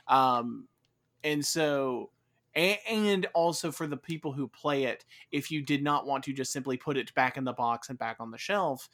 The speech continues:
you, one, you can do that with Jumpstart,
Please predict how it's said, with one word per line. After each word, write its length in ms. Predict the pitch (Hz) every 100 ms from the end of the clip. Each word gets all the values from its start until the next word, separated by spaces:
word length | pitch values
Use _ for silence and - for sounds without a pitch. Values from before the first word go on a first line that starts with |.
| _ -
you, 220 | 156 165
one, 260 | 165 175 147
you 140 | 127
can 340 | - 165 196 180
do 140 | 123
that 340 | 117 113 -
with 380 | 123 120 113 -
Jumpstart, 540 | 139 120 - 127 113